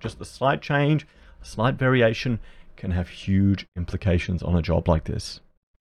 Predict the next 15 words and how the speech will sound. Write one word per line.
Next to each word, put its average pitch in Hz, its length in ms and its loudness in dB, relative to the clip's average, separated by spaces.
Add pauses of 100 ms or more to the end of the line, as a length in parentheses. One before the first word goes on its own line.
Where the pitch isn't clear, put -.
(400)
It's - 260 0
gonna 104 260 4
be 101 100 2
messy. 95 440 -4 (600)
Let 98 140 0
me 104 80 2
know 113 280 6
what 95 200 -6
your 117 180 -2
opinions 113 460 -2
are 110 160 4
in 107 80 -2
the 107 60 -2
comments, 113 320 -2
guys. 113 340 2